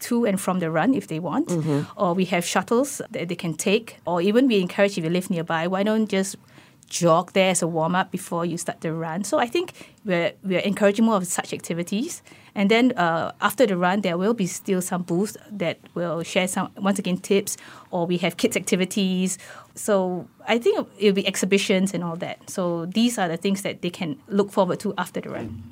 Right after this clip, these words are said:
Speaker 2: Yeah, with Coffee with Clarissa, we have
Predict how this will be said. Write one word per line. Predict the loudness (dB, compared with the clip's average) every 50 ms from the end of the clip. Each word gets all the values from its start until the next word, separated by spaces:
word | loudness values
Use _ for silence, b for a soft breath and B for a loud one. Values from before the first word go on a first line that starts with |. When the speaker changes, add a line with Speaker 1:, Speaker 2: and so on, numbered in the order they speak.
| B B B B B B B
Speaker 2:
Yeah, | B 6 6 8 6
with | 6 6 6 6 4 4
Coffee | 2 4 4 4 4 4 4 4
with | 4 4 2 2
Clarissa, | 2 2 4 6 4 4 4 4 4 6 6 6 6 4
we | 2 2 2 4
have | 6 6 6 6 6 4 2 0